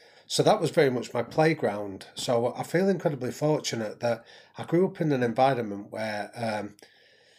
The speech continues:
there was so much that is so rich around culture that one of the phrases people often talk about now is we do me search rather than research when we try and understand our own biography.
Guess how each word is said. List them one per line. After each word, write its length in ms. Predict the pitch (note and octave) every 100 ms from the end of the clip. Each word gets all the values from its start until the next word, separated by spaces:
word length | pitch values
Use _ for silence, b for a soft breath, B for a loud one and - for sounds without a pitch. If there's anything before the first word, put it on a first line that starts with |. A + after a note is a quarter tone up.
| b b b b _ _ _ _ _ _ _
there 140 | D3+
was 140 | C3 -
so 260 | - G3
much 500 | E3+ D#3+ A#2+ - - - -
that 160 | C#3 C3
is 160 | B2
so 200 | - C#3
rich 400 | B2+ C3 C#3 -
around 300 | C3+ A#2+ A#2
culture 460 | - D3 B2+ - A#2
that 200 | G#2 G#2+ _ -
one 180 | D3
of 60 | C#3
the 120 | C3
phrases 540 | C#3+ B2+ A#2 A#2 - - -
people 300 | - B2 A#2
often 240 | A2+ - A#2
talk 180 | B2+
about 160 | A2+ A2+
now 160 | B2+ A2
is 120 | A#2+
we 60 |
do 140 | A2+ A2+
me 300 | A2 B2 A#2+
search 460 | - G#2 G2+ -
rather 260 | A#2 G#2+ A2
than 220 | G#2+ G#2
research 580 | A#2 A#2+ - G#2+ G2+ -
when 100 | A2+
we 60 | A2
try 220 | - A2
and 180 | G#2 G#2
understand 560 | G#2 G#2+ - A2+ G#2+
our 200 | G#2 G2+
own 140 | G#2+ G#2
biography. 640 | G#2+ B2 B2+ A2 -